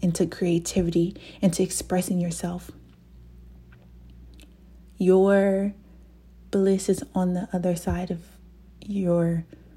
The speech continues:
you being scared. That fear. Face it. Sometimes you have to face it, and sometimes we fear ourselves. Sometimes we fear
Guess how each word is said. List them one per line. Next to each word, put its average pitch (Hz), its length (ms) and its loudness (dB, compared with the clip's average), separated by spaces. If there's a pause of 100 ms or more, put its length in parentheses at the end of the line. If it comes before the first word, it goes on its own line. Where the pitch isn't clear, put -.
(880)
you 190 220 2
being 175 320 2
scared. - 600 -8 (1600)
That 190 180 -8
fear. 170 560 -4 (2250)
Face 202 440 0
it. 208 160 -10 (840)
Sometimes 190 400 0
you 196 80 2
have 185 140 -2
to - 80 -16
face 180 320 -4
it, 190 80 -4
and 180 160 -2
sometimes 185 420 -4
we 180 80 -2
fear 180 240 -2
ourselves. 185 440 -4
Sometimes 262 580 2
we 196 100 4
fear 202 720 2